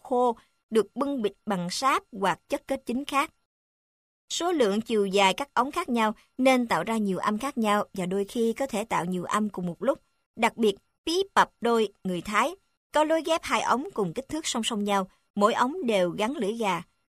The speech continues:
Một ống giữ chức năng giai điệu có khoét lỗ bấm theo thăng âm dân tộc, ống còn lại làm nhiệm vụ giữ một bè trì tục. Hai chấm bốn chấm ba Nhạc khí hơi, dăm kép hoặc dăm pút.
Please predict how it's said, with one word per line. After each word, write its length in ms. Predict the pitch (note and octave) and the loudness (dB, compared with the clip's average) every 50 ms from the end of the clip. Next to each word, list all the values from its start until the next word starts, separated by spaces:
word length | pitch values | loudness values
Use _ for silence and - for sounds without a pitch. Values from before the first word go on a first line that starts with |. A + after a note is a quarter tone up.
| _ - | _ -4
Một 220 | A3 A3 - _ | -4 -4 -2 _
ống 280 | - A3+ B3+ E4+ G4 C4+ | 2 0 2 2 -2 0
giữ 100 | G3 F#3+ | 0 0
chức 180 | G#3+ D#4 D4 - | 0 -2 -6 -4
năng 320 | B3 B3 A#3+ A#3 A#3 A3 | -2 -2 0 0 0 0
giai 160 | A#3 A3+ A3+ | 0 0 0
điệu 220 | G#3 G3 F3+ D3 C3+ | 0 0 -2 -2 -2
có 120 | - B3+ | -4 -8
khoét 300 | - - D4+ D#4+ - - | -6 -4 -4 -4 -4 -2
lỗ 180 | A#3 F3+ D3+ F#3 | 0 0 0 0
bấm 280 | G#3 A#3 A#3+ B3+ D#4 G4+ G4+ | 0 0 0 0 -2 -6 -8
theo 180 | - C4+ A3 A3 | -8 -6 -6 -6
thăng 180 | - B3 A#3 | -4 -6 -4
âm 200 | - - G#3+ G#3+ | -2 -2 -2 -2
dân 180 | G#3 G#3+ G#3 G#3+ | -2 -4 -4 -2
tộc, 220 | - G#3 - - _ _ _ _ _ | 0 -2 -2 -2 _ _ _ _ _
ống 200 | - - C4+ D#4+ | -2 -2 -2 0
còn 200 | - C#4 A#3 G3 | 0 0 0 2
lại 240 | F#3 F#3 F3+ F#3 G3+ | 2 0 0 0 2
làm 220 | G#3 G3+ F#3+ F#3 | 2 2 2 2
nhiệm 200 | F3+ F3+ F3+ G3 | 0 -2 -2 -2
vụ 280 | F#3+ G3 F3 F3+ F#3 E3+ - - | 0 0 0 2 0 -2 -2 -4
giữ 260 | G3 G3 F3+ F3 A3+ | -2 -2 -2 -2 -2
một 200 | F#4 C#4 G3+ - - | -4 -4 -6 -6 -4
bè 240 | - G3 F#3+ F3+ F3 | -4 -2 0 0 -2
trì 280 | E3 - - G3+ F3+ D#3+ | -4 -4 -4 -2 -4 -4
tục. 220 | _ - F3 - - _ _ _ _ _ _ _ _ _ _ _ _ _ _ _ _ _ _ _ _ _ - D4 | _ -4 -4 -4 -4 _ _ _ _ _ _ _ _ _ _ _ _ _ _ _ _ _ _ _ _ _ -2 2
Hai 200 | C#4+ C#4+ C4+ C4+ | 4 4 4 2
chấm 320 | B3+ - B3+ C#4 D#4 C#4+ A#3+ | -2 -2 -4 -2 -2 -2 0
bốn 240 | B3+ B3 B3 - G4+ F#4 - | 0 0 0 0 -6 -6 -4
chấm 240 | - B3 C4+ D4+ E4+ | -4 -4 -4 -2 2
ba 220 | C#4+ A#3+ A#3+ A#3 - _ _ _ _ _ _ _ _ _ _ _ _ _ _ _ _ _ _ _ _ _ _ _ _ - | 4 4 4 4 2 _ _ _ _ _ _ _ _ _ _ _ _ _ _ _ _ _ _ _ _ _ _ _ _ -2
Nhạc 280 | A3+ A#3+ A#3 G3 - - | 2 4 4 4 4 0
khí 240 | - D#4 D#4+ F4 F#4 | -8 -6 -4 -4 -4
hơi, 360 | C#4+ C4+ D4 C4 C4 B3 - - _ _ - | -2 0 0 2 2 0 -2 -6 _ _ -6
dăm 280 | A#3 B3 A#3+ A#3+ A#3 | -4 -4 -2 -4 -4
kép 220 | - B3 C4 D#4+ - _ _ _ - | -2 -2 -2 -2 -4 _ _ _ -12
hoặc 280 | G3+ F#3+ G3+ F#3 - _ _ - | -4 0 0 0 0 _ _ -6
dăm 240 | G3+ A3+ A3 G#3 | -4 -2 -2 -4
pút. 240 | G3+ - - E4 - | -4 -4 -6 -6 -6